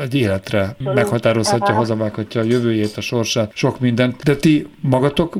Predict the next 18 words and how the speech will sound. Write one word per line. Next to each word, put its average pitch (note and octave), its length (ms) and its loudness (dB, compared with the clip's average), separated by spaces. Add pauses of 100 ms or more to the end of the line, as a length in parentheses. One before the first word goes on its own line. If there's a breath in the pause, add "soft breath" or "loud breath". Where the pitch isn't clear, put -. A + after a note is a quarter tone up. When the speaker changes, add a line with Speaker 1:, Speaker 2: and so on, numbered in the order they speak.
Speaker 1:
keresitek C#3+ 640 0
meg C#3 280 2
majd, C3 420 4
ha B2+ 160 0
még B2+ 220 4
erre B2+ 180 4
nem B2 180 2
került B2 320 2
sor, B2 340 0 (300 loud breath)
egy A#2+ 160 0
ilyen B2 140 4
szituáció A#2 680 2
előtt A2+ 360 2
a A2+ 60 -2
srácot, A2 560 0
hogy A#2+ 260 -2
erről G#2+ 320 2
beszéljetek, D#3+ 960 0